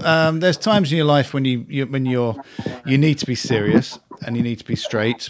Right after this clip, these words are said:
but most of the other time, let's just smile. And there's not enough people smiling in our lives, is there? Are you still there, Joey?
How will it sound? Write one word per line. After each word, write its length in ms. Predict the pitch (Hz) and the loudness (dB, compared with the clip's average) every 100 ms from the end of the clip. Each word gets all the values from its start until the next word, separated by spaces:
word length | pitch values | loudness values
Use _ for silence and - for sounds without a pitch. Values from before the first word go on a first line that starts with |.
| - | -2
but 320 | 139 135 - | 0 0 -2
most 380 | 160 180 190 - | 0 2 2 0
of 40 | 143 | 0
the 120 | 151 | 2
other 160 | 147 - | 4 2
time, 400 | - 120 120 127 | 2 2 2 0
let's 260 | 175 190 151 | 0 -2 -2
just 260 | 165 139 | -4 -2
smile. 580 | - 147 151 143 120 - - | -4 0 2 2 0 -4 -6
And 120 | 135 | 0
there's 160 | 143 143 | 0 0
not 100 | 175 | -2
enough 200 | 151 - | -2 -2
people 240 | 139 123 123 | -4 0 -2
smiling 500 | - 117 117 107 101 | -2 0 0 -2 -4
in 100 | 98 | -4
our 100 | 98 | -6
lives, 320 | 98 98 110 | -6 -6 -10
is 100 | 98 | -10
there? 200 | 98 92 - - - - - - | -10 -10 -16 -20 -20 -20 -20 -10
Are 60 | |
you 60 | 131 | -8
still 220 | - 185 | -4 -2
there, 140 | 175 143 | 0 0
Joey? 320 | 139 147 | 0 -2